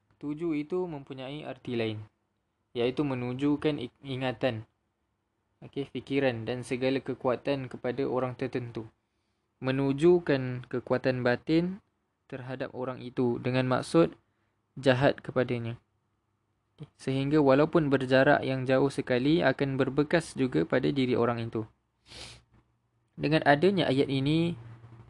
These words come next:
nyatalah bahawa Al-Quran meng-, mengakui adanya hal yang demikian. Jiwa manusia mempunyai kekuatan batin tersendiri di luar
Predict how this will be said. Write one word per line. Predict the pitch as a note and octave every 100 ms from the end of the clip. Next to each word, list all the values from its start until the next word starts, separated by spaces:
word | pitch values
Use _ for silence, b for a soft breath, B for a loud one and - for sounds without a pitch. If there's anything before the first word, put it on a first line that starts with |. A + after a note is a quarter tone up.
| -
nyatalah | - C3+ C3+ D#3 D3
bahawa | C#3 C#3 C#3
Al-Quran | C3+ C3+ C#3 - D#3+
meng-, | D#3+ C#3+ C3 C3 C3
mengakui | C#3 C3+ C#3+ - D3+ C3
adanya | C3 C#3+ C#3
hal | C3
yang | B2+ B2+
demikian. | B2 B2 A#2+ B2+ A#2 A#2+ _ _ _ B2+
Jiwa | C3+ C#3+ C#3+
manusia | C3 C3 - D#3
mempunyai | C#3+ B2+ A#2+ B2 B2+ C#3+ C#3
kekuatan | B2+ - B2+ C3 B2+
batin | B2+ - B2+ A2 _ _ _ _ _
tersendiri | C3+ B2 - B2+ B2+ B2+ A#2+
di | A#2
luar | A#2 B2+ D3